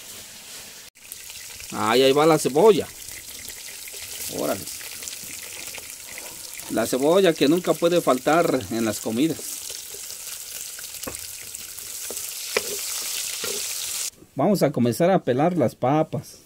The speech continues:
<laughs> Estas papas están grandotas. Ya que todo esto es lo que va a llevar aquí la comida que está preparando tía Agripina.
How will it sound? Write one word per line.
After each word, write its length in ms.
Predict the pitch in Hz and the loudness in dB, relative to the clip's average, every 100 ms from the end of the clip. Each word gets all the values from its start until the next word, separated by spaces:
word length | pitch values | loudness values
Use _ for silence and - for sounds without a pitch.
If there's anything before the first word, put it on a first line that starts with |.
| _ | _
<laughs> 200 | 156 131 143 - - - _ | 0 0 -2 -12 -20 -20 _
Estas 300 | 131 - 131 | -2 2 2
papas 340 | - 131 135 120 | 2 2 2 0
están 300 | - 120 135 | 0 4 4
grandotas. 720 | 107 98 101 - - - - _ - _ _ _ _ _ - | 4 2 0 -2 -8 -12 -18 _ -20 _ _ _ _ _ 0
Ya 220 | 127 151 | 2 4
que 120 | 139 | 2
todo 320 | 160 156 151 | 6 8 8
esto 220 | 156 - 147 | 8 6 6
es 60 | |
lo 100 | 151 | 6
que 120 | 143 | 6
va 100 | 123 135 | 4 6
a 20 | |
llevar 400 | 127 123 156 233 _ _ _ _ _ _ _ - | 6 6 4 2 _ _ _ _ _ _ _ -4
aquí 280 | - - 143 | -2 2 4
la 140 | 143 | 4
comida 440 | - 120 131 143 147 | 4 6 8 6 6
que 280 | 120 107 104 101 - - | 4 2 2 -6 -12 -8
está 640 | 113 110 127 120 127 131 123 | -6 -2 2 4 4 2 2
preparando 720 | - 117 110 104 123 127 147 147 | 0 2 2 2 4 4 2 2
tía 140 | 123 | 0
Agripina. 540 | 101 104 95 113 131 | 2 0 -2 0 0